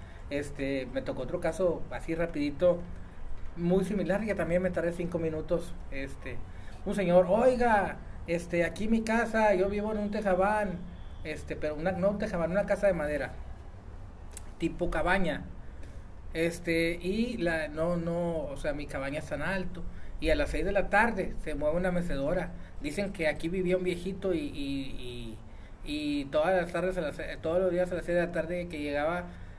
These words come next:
se, pues, se sentaba en su mecedora a ver el monte, y se mueve sola y, y es el viejito.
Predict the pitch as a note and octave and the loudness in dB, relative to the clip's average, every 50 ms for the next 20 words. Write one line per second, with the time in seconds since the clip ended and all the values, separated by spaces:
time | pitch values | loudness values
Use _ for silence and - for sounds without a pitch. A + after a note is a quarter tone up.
0 | - - - - - D3 C3+ C3+ C#3 C#3+ C#3 - C#3 C3+ - C3+ B2+ A#2 - C#3+ | -14 -14 -14 -6 -2 -2 -2 0 -2 -4 -6 -6 -8 -8 -8 -8 -8 -4 -2 -2
1 | C#3 D3+ D#3+ D#3 E3 C#3+ C#3 C3 C#3 C3 C3 C3+ C#3+ D3 C#3+ C3+ - - - - | 0 0 -2 -4 -4 -4 -4 -4 -2 0 2 4 4 4 4 2 -2 -6 -10 -12
2 | - - C#3 C3 C#3 C#4 - - D3 C#3+ C3 B2+ B2+ - - - - - - - | -10 -6 -4 0 0 0 0 0 0 -2 -2 -2 -4 -6 -8 -10 -12 -12 -12 -12
3 | - - - - - - - - - - C#3+ - D3+ C#3 C#3 C#3+ D3+ E3+ F3 F3 | -12 -14 -14 -14 -14 -14 -14 -12 -10 -10 -6 -4 -2 0 0 2 2 2 0 0
4 | E3+ D#3+ E3 F3+ F3 F3 E3+ E3 D3+ C#3+ C#3+ C#3 C#3 - C#3 C#3+ C#3+ C#3+ D3 - | 0 0 0 2 2 2 0 0 0 0 -2 -2 -2 -4 -4 -4 -4 -4 -4 -4
5 | F#3 F3+ F3 D#3+ E3+ - C#3+ C3+ - - | -4 -2 -2 -2 -4 -4 -6 -8 -8 -10